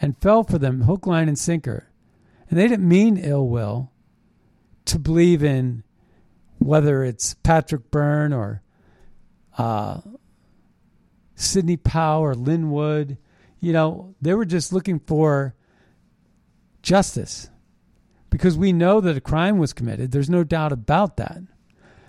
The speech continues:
A crime was committed, folks. And how they could get away with it and I think three times they've gotten away with it. I think election fraud existed on behalf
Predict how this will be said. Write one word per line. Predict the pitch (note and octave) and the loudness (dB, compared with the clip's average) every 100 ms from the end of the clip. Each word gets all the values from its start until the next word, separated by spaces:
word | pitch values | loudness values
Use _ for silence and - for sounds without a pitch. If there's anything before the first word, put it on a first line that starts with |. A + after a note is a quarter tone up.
| - | -10
A | |
crime | - A3+ C4+ A#3+ | 0 2 4 4
was | G3+ A3+ - | 4 2 2
committed, | E3 F#3+ D#3 - | 0 2 0 -2
folks. | - - - - - - _ _ _ _ _ _ _ _ _ _ _ | -10 -10 -10 -16 -16 -20 _ _ _ _ _ _ _ _ _ _ _
And | - F3+ | 0 4
how | F#3+ A#3+ | 4 4
they | A#3 | 4
could | F3+ D#3+ | 2 2
get | F3+ | 4
away | E3 B2+ D3 F#3+ | 4 4 4 4
with | D#3 - | 2 -2
it | - - _ _ _ _ - B2+ | -14 -16 _ _ _ _ -8 -2
and | C#3+ | 2
I | G3 | 2
think | - D#3+ | 2 -2
three | - E3+ G#3+ | -2 -2 -2
times | F3 F#3 G#3+ A#2+ G2 | 0 0 0 -4 -6
they've | - A#2+ | -6 -6
gotten | C3+ A#2 | -6 -8
away | A2+ A2 A2+ | -8 -8 -8
with | A#2 | -10
it. | - - | -12 -8
I | B2 | -6
think | B2 D#3+ D3 - _ _ - _ _ _ _ _ _ _ _ | 0 0 0 -10 _ _ -20 _ _ _ _ _ _ _ _
election | D3+ D#3 E3+ F3 | -2 0 0 -2
fraud | C#3+ E3 D#3 D#3 | -2 2 4 4
existed | D3+ C3 C#3+ D3+ - D3+ | 0 0 0 -2 -2 -2
on | D3 D3+ | -2 -4
behalf | C#3+ C#3 C#3+ D3 C#3+ | 0 0 0 0 -4